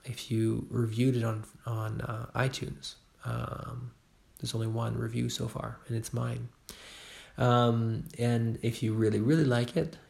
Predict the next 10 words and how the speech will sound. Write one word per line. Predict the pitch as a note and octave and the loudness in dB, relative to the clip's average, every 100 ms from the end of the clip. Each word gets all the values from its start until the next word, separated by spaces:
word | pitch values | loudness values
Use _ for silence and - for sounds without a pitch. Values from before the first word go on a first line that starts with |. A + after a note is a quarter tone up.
| - | -4
you | A#2 A2+ A2 | 2 2 0
could, | - A2+ A2+ A2 - | 0 0 2 -2 -2
um, | A#2 A#2 A#2 A#2 A#2 A#2 | -2 0 0 -2 -2 -4
subscribe. | - B2 - E3+ D3 - - - - - - - - - - - | -4 -2 2 2 2 -4 -20 -20 -20 -20 -20 -20 -20 -20 -12 -4
And | B2+ | 0
we | B2+ | 0
could | B2 A#2+ | 0 0
have | A#2+ A#2 | 0 0
this | B2 A#2+ | 0 0
wonderful | A#2+ A#2+ A#2+ - A#2+ A#2 | 0 2 0 2 2 0